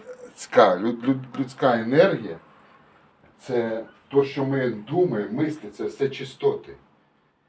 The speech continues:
І Творець є в кожному із нас. І тіло у нас багато. І треба розвивати, щоб, щоб сознанням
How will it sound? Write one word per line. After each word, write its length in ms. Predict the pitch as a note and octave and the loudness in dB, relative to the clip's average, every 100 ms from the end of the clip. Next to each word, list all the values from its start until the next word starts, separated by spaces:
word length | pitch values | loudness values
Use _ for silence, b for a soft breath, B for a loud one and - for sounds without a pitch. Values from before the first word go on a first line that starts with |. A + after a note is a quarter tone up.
| _ _ | _ _
І 100 | G#2 G2+ - | -14 -14 -6
Творець 560 | A#2 B2 D3+ G3 - | 0 6 6 6 0
є 180 | A2+ C#3 | -4 -2
в 140 | C3+ | -2
кожному 500 | - D3 C3 C#3 C#3+ | -4 -2 0 0 -2
із 160 | C#3 C3 | -2 -2
нас. 420 | D3 C3 - - _ _ _ _ _ _ _ _ _ _ _ _ _ - | -2 -2 -4 -16 _ _ _ _ _ _ _ _ _ _ _ _ _ -14
І 100 | A2+ | -12
тіло 360 | D3+ D#3+ C3 | 2 4 6
у 40 | A#2+ | 4
нас 120 | A#2 | 0
багато. 300 | G#2 G#2+ - | -2 -4 -4
І 40 | |
треба 320 | - D3 C#3+ | -2 0 4
розвивати, 640 | C#3+ B2+ B2+ C3+ F3 F3 A#2 | 4 4 0 4 4 2 -6
щоб, 440 | - A#2 A#2+ A#2 | -8 -8 -8 -12
щоб 260 | - C3+ - | -6 -6 -6
сознанням 640 | B2 A2+ D3 E3 C3 G#2+ | -10 -4 -4 -2 -2 -4